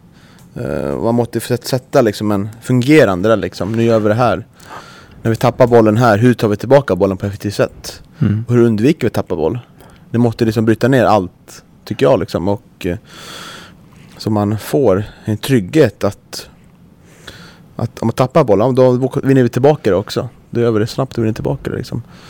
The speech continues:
Speaker 1: Lite sådär. Måste ju träna på, på rätt saker, sådär.
Speaker 2: Mm.
Speaker 1: Och så a-, analysera matchen noggrant. Det, det gör man nog säkert.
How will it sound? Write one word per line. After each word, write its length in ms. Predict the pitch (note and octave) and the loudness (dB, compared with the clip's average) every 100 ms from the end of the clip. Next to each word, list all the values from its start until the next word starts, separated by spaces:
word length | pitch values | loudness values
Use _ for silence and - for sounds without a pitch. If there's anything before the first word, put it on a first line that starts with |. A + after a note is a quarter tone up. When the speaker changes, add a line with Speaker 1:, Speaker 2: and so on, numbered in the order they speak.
| - - - - - - - - - - | -20 -20 -20 -20 -20 -20 -20 -20 -20 -2
Speaker 1:
Lite 260 | D3 C3+ - | 2 2 4
sådär. 400 | B2 A2 A#2 A#2+ - - - - - - - - | 6 8 6 2 -6 -8 -10 -16 -18 -20 -16 -6
Måste 260 | B2+ B2 | -4 2
ju 280 | A#2+ A2 G2 - - | 2 2 0 -4 -6
träna 320 | C3 A#2 A#2+ | 0 2 2
på, 320 | A#2 G#2+ G#2+ A2 - | 2 0 0 -6 -6
på 100 | A#2+ | -2
rätt 200 | A2+ - | -2 0
saker, 360 | C#3 B2 - A#2 | 2 2 0 -10
sådär. 240 | B2+ A2+ - _ - - _ - A#2 | -8 -10 -12 _ -20 -20 _ -6 -2
Speaker 2:
Mm. 220 | A2 A#2 - - | -2 -4 -10 -6
Speaker 1:
Och 120 | A#2 | 4
så 100 | B2+ | 6
a-, 200 | C3 B2+ | 8 8
analysera 580 | C3 B2+ - E3 F3+ A2 | 6 4 4 6 8 6
matchen 440 | G#2+ - G#2+ A2+ | 4 0 -2 2
noggrant. 540 | A#2 G#2+ D3+ F#2+ - C#3 | 2 4 2 2 -4 -6
Det, 340 | C3+ A#2 D2+ - | -2 0 -2 -4
det 100 | A#2+ | 2
gör 180 | A2+ B2 | 4 4
man 140 | G#2 | 2
nog 100 | F2 G2+ | 0 -2
säkert. 440 | C#2+ - - | -4 -6 -16